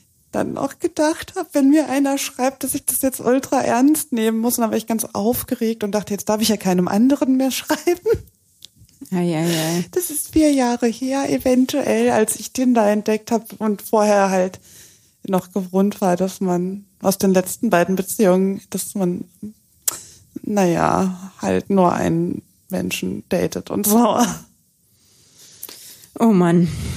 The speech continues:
Speaker 2: Okay, also jetzt haben wir das Ressort abgeschlossen, nicht oder beziehungsweise sehr <laughs> zeitversetzt antworten.
Speaker 1: Hm.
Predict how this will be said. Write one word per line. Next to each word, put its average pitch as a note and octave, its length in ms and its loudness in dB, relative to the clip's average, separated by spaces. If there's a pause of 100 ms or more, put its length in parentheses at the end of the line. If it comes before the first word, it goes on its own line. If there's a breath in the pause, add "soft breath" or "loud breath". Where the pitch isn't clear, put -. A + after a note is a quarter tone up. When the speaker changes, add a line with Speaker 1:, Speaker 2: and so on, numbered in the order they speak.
(240 loud breath)
Speaker 2:
Okay, A3 520 0
also F#3 260 -2
jetzt F3+ 220 -2
haben G#3+ 180 4
wir G#3 160 2
das G3+ 340 -4
Ressort G3+ 520 0
abgeschlossen, G#3+ 1040 0
nicht G#3 560 2 (380)
oder F#3 260 0
beziehungsweise F3+ 800 0
sehr A3 400 2
<laughs> - 20 -18
zeitversetzt G3 1200 -2 (340 loud breath)
antworten. D#3+ 1080 0 (260)
Speaker 1:
Hm. F3 580 -8